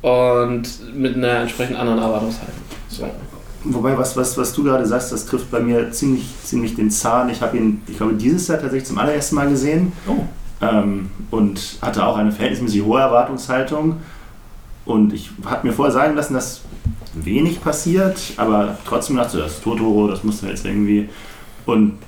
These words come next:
Speaker 2: der Film war gut, schöner Film, süßer Film, aber, ähm, es hat halt durchaus ein bisschen gebraucht, bis ich im, im Mindset angekommen war, mich darauf einzulassen, jetzt achtundachtzig Minuten so ein bisschen.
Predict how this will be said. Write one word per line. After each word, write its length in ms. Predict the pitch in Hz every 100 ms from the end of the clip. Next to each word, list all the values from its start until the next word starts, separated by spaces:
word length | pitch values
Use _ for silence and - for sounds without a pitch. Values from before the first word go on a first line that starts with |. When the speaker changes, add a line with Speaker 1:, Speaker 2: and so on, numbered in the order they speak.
| -
Speaker 2:
der 40 |
Film 140 | 110
war 80 | 107
gut, 200 | 147 -
schöner 320 | - 175 175 -
Film, 300 | 175 165 139
süßer 280 | 143 156
Film, 440 | 147 151 147 143 135 - - -
aber, 560 | 104 113 117 113 107 110
ähm, 380 | 107 104 95 - - - -
es 120 | 107
hat 240 | 135 110
halt 220 | 123 120 120
durchaus 320 | 139 135 131
ein 40 |
bisschen 220 | 123 120 107
gebraucht, 400 | 92 92 92 -
bis 200 | 95 -
ich 240 | - -
im, 220 | - 104 -
im 120 | 107
Mindset 420 | 98 101 104 104
angekommen 480 | 101 104 95 98 95
war, 200 | 87 87
mich 240 | 95 92 - - - -
darauf 160 | - 87
einzulassen, 520 | - 104 101 101 98
jetzt 140 | 98 101
achtundachtzig 560 | - 104 90 - 101
Minuten 380 | 107 104 104 101
so 80 | 95
ein 80 | 95
bisschen. 460 | 90 104 87 90